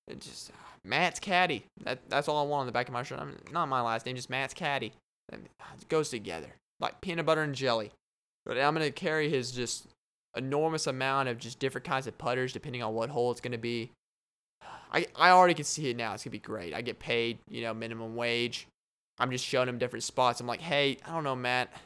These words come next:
I, I don't know, Matt, what you're gonna be doing. I don't know how you're gonna, you know, tackle this, tackle this fairway right here. I think you're, I think you're gonna need a putter on this one, though. I'm not a hundred percent sure, Matt,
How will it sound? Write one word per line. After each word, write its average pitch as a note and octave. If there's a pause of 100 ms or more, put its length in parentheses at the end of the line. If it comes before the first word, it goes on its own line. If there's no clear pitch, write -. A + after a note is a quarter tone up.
(720)
I, B2+ (120)
I C#3+
don't E3+
know, D3
Matt, C#3 (360)
what D3
you're C#3+
gonna C#3
be C3
doing. C3
I B2
don't C3
know B2
how A#2+
you're B2+
gonna, A#2+
you A#2
know, A#2
tackle B2+
this, A#2+ (480)
tackle C#3
this A#2
fairway C3
right C3
here. C#3+ (300)
I B2
think F3+
you're, E3
I D3+
think C4+
you're A#3+
gonna F#3+
need D3
a A#2+
putter B2+
on A2+
this A2
one, A2
though. G2
I'm G#2
not E3
a G3
hundred G#3
percent F#3+
sure, E3+
Matt, C3+